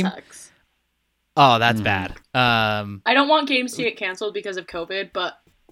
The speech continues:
Speaker 2: oh, I really wish this game would have gotten canceled.
Speaker 3: Yeah.
Speaker 1: Oregon State's season should be canceled. This is
Speaker 2: <laughs>
Speaker 1: bullshit.
Speaker 2: It's bad. They're, I, they're gonna do, they're gonna do this shit again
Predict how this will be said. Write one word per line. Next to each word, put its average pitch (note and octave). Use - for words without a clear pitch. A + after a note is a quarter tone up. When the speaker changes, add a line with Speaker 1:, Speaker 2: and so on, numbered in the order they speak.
Speaker 2:
oh, A3
I G#3
really F#3
wish F3
this E3+
game F3
would F3
have F3
gotten E3+
canceled. F3+
Speaker 3:
Yeah. C#3+
Speaker 1:
Oregon F#4+
State's F#4
season B3+
should F#3
be D3
canceled. C#3
This -
is C#4
Speaker 2:
<laughs> -
Speaker 1:
bullshit. A3+
Speaker 2:
It's -
bad. F3+
They're, A#3+
I, B3+
they're D4+
gonna G#4
do, F#4+
they're B3+
gonna E4+
do E4
this D#4+
shit E4+
again F#3+